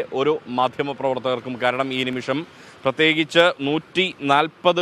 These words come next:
കുടുംബങ്ങളെ ബാധിക്കുന്ന ഒരു വിഷയം, അവരുടെ ജീവൽ പ്രശ്നം, അതിൽ കേരള വിഷൻ ന്യൂസിൻ്റെ ഒരു വാർത്ത, അത്, ആ, അവരുടെ ആ ജീവൽ പ്രശ്നം പരിഹരിക്കുന്നതിലേക്ക് വലിയ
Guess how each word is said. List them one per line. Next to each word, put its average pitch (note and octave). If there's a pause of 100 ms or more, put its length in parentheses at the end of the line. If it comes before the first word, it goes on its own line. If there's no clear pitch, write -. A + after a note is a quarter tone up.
കുടുംബങ്ങളെ E3
ബാധിക്കുന്ന D3 (120)
ഒരു C3+
വിഷയം, D3 (420)
അവരുടെ D#3+ (120)
ജീവൽ D3+
പ്രശ്നം, D#3+ (280)
അതിൽ E3 (220)
കേരള C#3+
വിഷൻ D#3+
ന്യൂസിൻ്റെ D3+
ഒരു C#3 (120)
വാർത്ത, C3 (280)
അത്, C#3
ആ, - (360)
അവരുടെ C#3+
ആ C#3+ (100)
ജീവൽ D3+
പ്രശ്നം D3
പരിഹരിക്കുന്നതിലേക്ക് D3 (500)
വലിയ E3+